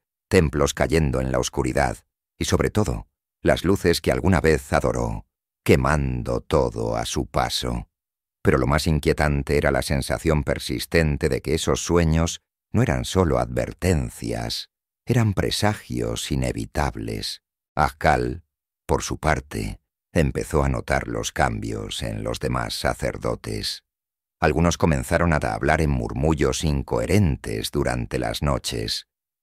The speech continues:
despertándose sobresaltados de sueños que no compartían. Los más antiguos del consejo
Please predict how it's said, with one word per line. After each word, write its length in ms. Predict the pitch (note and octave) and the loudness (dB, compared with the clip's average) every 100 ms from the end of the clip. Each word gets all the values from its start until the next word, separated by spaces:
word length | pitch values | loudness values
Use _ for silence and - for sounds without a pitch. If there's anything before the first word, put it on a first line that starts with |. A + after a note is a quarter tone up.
| _ | _
despertándose 840 | F#2+ - F2+ D#2 F#2 E2+ D#2 E2+ | 2 4 2 2 2 4 4 2
sobresaltados 960 | D#2 E2+ C#2+ C#2+ - B1 - F2 C#2+ C2+ | 2 2 2 0 0 -2 2 2 2 0
de 100 | C2+ | -2
sueños 680 | - E2 D2 A#1 G#1+ A1 - | 0 2 2 0 -6 -6 -6
que 140 | C2+ | -4
no 220 | B1+ D2+ | 0 0
compartían. 1160 | C#2+ B1+ A1 - A#1 - D2 A1+ G#1+ A1+ G#1 G1+ _ _ _ _ _ _ _ _ _ | 0 -6 -4 -4 -6 -4 -2 -2 -4 -6 -8 -10 _ _ _ _ _ _ _ _ _
Los 220 | - D2+ D2 | 0 2 2
más 200 | D#2+ - | 0 2
antiguos 680 | D2 C2 E2 B1+ C2 C2 | 0 2 2 2 0 0
del 180 | D2 C2 | 0 -2
consejo 840 | A1+ A1+ A1 - D2+ - A1+ G#1+ | -2 -6 -4 0 0 0 -8 -8